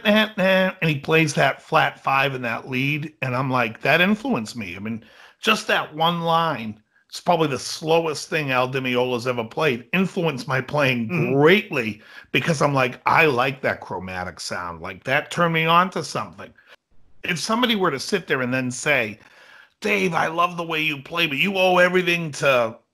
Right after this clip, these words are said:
Speaker 1: well, Al Di Meola 'cause he turned you on to that chromatic playing," and then you go listen to Al and you're like, "Well, that doesn't sound like anything I'm doing." It has nothing to do with it, whatever influences you. You know what I mean? So I,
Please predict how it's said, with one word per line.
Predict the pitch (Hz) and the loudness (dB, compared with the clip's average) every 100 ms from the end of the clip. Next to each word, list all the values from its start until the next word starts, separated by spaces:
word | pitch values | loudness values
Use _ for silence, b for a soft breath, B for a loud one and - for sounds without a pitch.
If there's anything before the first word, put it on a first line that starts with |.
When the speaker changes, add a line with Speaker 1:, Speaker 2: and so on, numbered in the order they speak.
| _ _ _ _ | _ _ _ _
Speaker 1:
well, | - - 117 - _ _ - 110 - | -10 -8 -8 -12 _ _ -10 -8 0
Al | 139 180 | 4 4
Di | 165 | 2
Meola | 143 143 175 170 | -2 0 2 0
'cause | - 131 | -2 -8
he | 123 | -8
turned | 123 160 165 | -4 -2 0
you | 143 131 | -2 -2
on | 139 156 | -2 -2
to | 139 | -4
that | 117 113 | -4 -4
chromatic | 117 107 175 233 - | -4 0 0 0 -4
playing," | 117 117 | -6 -4
and | 120 | -2
then | 127 | -2
you | 143 | -2
go | 143 | 0
listen | 120 127 - 110 | -2 -2 -4 -8
to | 95 | 0
Al | 131 175 | 2 4
and | 139 | 2
you're | 110 | 0
like, | 104 98 | -4 -6
"Well, | 92 | -8
that | 107 - | -12 -8
doesn't | 254 233 | -2 -2
sound | - 113 95 | -2 -4 -4
like | 95 | -6
anything | 95 92 90 87 | -8 -10 -10 -4
I'm | 95 151 | -2 0
doing." | 127 135 | 0 2
It | 185 | 4
has | 226 202 B B B - | 4 4 B B B -6
nothing | 147 190 190 - 202 196 | 2 4 4 2 -2 -2
to | 180 | -4
do | 170 143 160 | -4 0 2
with | 160 135 | 2 0
it, | 95 - | -4 -2
whatever | 131 139 139 135 - | 2 2 2 -2 -4
influences | 160 160 147 120 101 - 101 90 | -4 -4 -6 -6 -6 -8 -10 -10
you. | 92 92 85 - | -12 -12 -16 -4
You | 156 175 | 4 6
know | |
what | 185 | 6
I | 175 | 6
mean? | 175 180 | 2 2
So | 165 156 | 0 2
I, | 139 | 2